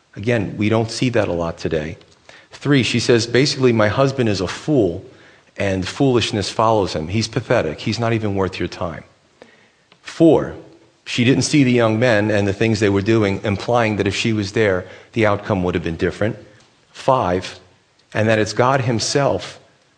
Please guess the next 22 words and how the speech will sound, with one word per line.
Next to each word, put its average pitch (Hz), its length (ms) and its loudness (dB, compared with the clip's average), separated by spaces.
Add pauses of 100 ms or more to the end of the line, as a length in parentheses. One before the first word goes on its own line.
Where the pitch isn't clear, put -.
(120)
that 104 140 2
held 120 260 2
you 113 140 0
back 107 320 0
from 101 240 -4
this 95 120 -4
bloodshed. 101 640 -4 (260)
David, 104 280 2
this 113 160 -4
is 104 80 -4
beneath 90 420 -2
you. 65 200 -8 (640)
This 117 260 -2
is, 104 80 -2
I 110 100 0
know 120 160 2
you're 113 160 4
upset 98 340 0
right 87 220 -2
now, 82 220 -4
but 82 180 -6
this, - 300 -4